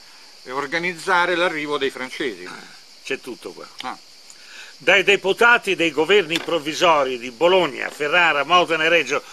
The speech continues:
Speaker 1: Erano
Speaker 2: Non a
Speaker 1: già insorti e avevano già il potere.
Speaker 2: Non a caso un, eh, grande pensatore italiano contemporaneo dice: "Guardate che l'unità nazionale italiana nasce al nord."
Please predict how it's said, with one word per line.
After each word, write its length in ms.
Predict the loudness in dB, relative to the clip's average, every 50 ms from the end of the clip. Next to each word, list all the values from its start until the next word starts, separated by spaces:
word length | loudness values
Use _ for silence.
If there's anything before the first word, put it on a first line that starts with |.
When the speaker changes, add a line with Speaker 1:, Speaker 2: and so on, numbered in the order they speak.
| -16 0
Speaker 1:
Erano 260 | 2 4 4 4 4
Speaker 2:
Non 80 | 4 2
a 60 | 2
Speaker 1:
già 300 | 4 4 4 6 4 4 2
insorti 720 | -2 -4 -6 -4 2 4 4 4 4 2 0 0 2 4
e 60 | 4
avevano 380 | 4 4 4 4 2 2 0 0
già 180 | 0 2 2
il 80 | 2 0
potere. 600 | -2 -6 -2 0 2 0 0 0 -4 -8 -10 -14 -16 -10
Speaker 2:
Non 300 | -2 2 2 2 2 2
a 80 | -2
caso 640 | 0 0 2 2 2 0 -2 0 0 0 0 0 -4 -16 -20 -20 -20 -20 -20 -20 -20 -20 -14
un, 280 | -12 -10 -10 -10 -8 -6
eh, 260 | -4 -4 -4 -4 -6 -4
grande 920 | -2 2 2 2 2 0 0 -2 0 0 -2 -4 -4 -4 -6 -8 -10 -12 -16 -20 -20 -20 -20 -20 -20 -20 -20 -20 -20 -20 -20 -20 -20 -20 -10 -6
pensatore 540 | -6 -4 -4 -4 -4 -4 -2 -2 -2 -2
italiano 480 | -2 -2 -4 -2 -2 0 -2 -2 -4 -6
contemporaneo 1040 | -8 -8 -10 -8 -10 -10 -8 -6 -4 -2 -2 -2 -4 -4 -6 -6 -6 -6 -6 -8 -14 -20 -20 -20 -20 -20 -20 -20 -20 -20 -20 -20 -20 -20 -20 -20 -18
dice: 340 | -14 -14 -10 -8 -8 -8 -6
"Guardate 540 | -4 -4 -4 0 0 0 0 0 -4 -8
che 80 | -6 -6
l'unità 560 | -8 -6 -8 -10 -6 -2 0 2 2 2 0 -2
nazionale 520 | -6 -6 -6 -6 -6 -6 -6 -4 -4 -4
italiana 520 | -6 -4 -6 -4 -2 -2 -2 -2 -4 -4 -2
nasce 300 | 0 0 0 0 0 -4
al 100 | -4 0
nord." 500 | 2 2 2 2 0 -4 -12 -14 -14